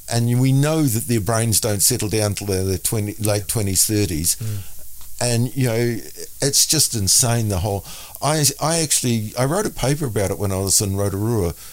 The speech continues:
Speaker 1: to try and get a pilot going when we were with our trust, but we won't go into that, that all fell over. But basically it was to reintroduce the cadetship scheme, because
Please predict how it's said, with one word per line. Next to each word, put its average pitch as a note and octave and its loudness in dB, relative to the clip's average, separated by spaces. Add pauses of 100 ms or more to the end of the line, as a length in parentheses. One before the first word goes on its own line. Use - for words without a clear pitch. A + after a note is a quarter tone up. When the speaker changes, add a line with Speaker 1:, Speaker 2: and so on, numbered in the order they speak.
(200)
Speaker 1:
to F#2+ -4
try A2+ 2
and G2+ -2
get G#2+ -2
a F#2+ 0
pilot A#2+ 0
going F2+ 0
when F#2 -2
we F#2+ 0
were F#2 -2
with F#2 -2
our F#2 -2
trust, - -2
but F#2 -8 (760)
we F#2+ -8 (140)
won't G2+ -4
go F#2 0
into F2+ -2
that, G#2 -2
that G2+ 0
all G2 0
fell G2 0
over. G#2+ 0 (400)
But C#3+ -2
basically D#3+ 2
it A2 0
was G#2+ 0
to A#2+ 0
reintroduce A#2+ 0
the G#2 -2
cadetship - -2
scheme, F2+ 0 (380)
because C3 0